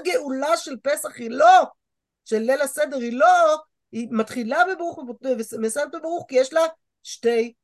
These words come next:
גאולות. הפתיחה היא על הגאולה של העבר, של יציאת מצרים,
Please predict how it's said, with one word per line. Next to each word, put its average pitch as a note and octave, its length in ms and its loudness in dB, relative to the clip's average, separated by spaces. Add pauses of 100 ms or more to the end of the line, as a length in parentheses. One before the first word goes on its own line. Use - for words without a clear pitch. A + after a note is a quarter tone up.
(120)
גאולות. G3+ 760 -4 (220)
הפתיחה A3 520 0
היא A3+ 220 4
על G3 80 -2
הגאולה G3 560 -4
של F#3+ 220 -10
העבר, F3+ 520 -4
של F3 260 -12
יציאת F#3 340 -10
מצרים, C4+ 460 -2